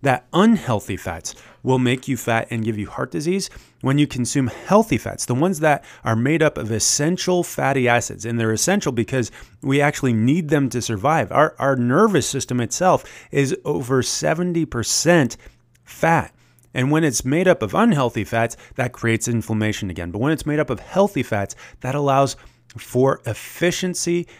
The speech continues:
effectiveness, and health. And so we want those healthy fats. What are healthy sources of fats?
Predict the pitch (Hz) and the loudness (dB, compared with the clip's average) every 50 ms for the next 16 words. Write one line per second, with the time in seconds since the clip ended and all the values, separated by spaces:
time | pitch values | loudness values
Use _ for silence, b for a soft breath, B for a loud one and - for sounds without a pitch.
0 | B B - - - - - - 147 160 - - 165 139 143 147 143 - - - | B B -12 -10 -10 -8 -4 -4 -4 -4 -4 -4 -4 -2 -2 -2 -2 -4 -6 -6
1 | 113 107 95 - - - - 143 131 - - - - B B B B B - 160 | -6 -6 -6 -8 -10 0 2 2 2 2 0 -6 -16 B B B B B -6 -6
2 | 139 123 - 147 135 127 127 113 123 151 160 - 165 135 - 147 131 - 127 117 | -4 -2 2 2 4 4 4 4 2 0 0 0 -2 -2 -2 -4 -4 -4 -4 -4
3 | 123 104 - - 120 135 147 143 143 151 156 135 160 160 160 - 175 151 - 180 | -4 -4 -4 -2 2 4 6 6 6 6 4 4 0 -2 -2 -2 -4 -2 0 0
4 | 175 156 - 180 156 165 143 - 170 170 175 - - B | 0 0 -2 -2 -4 -4 -4 -2 -2 -2 -2 -4 -6 B